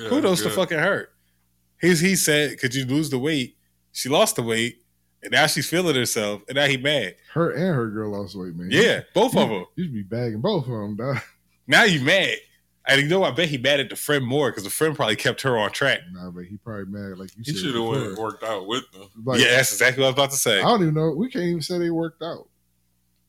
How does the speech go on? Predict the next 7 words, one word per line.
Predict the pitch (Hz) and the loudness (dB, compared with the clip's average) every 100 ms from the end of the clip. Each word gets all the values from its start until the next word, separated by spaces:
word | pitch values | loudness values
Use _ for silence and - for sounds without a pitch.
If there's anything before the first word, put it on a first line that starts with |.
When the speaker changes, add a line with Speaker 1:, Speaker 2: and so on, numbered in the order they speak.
| _ _ _ _ _ _ _ | _ _ _ _ _ _ _
Speaker 2:
What | 127 | -10
you | 127 | -2
think? | 120 95 | 4 4
Got | 92 82 - _ _ 110 | 2 -2 -8 _ _ -14
a | |
gastro? | - 98 120 - 160 | -2 0 2 0 -2
Speaker 3:
I'm | 175 | -4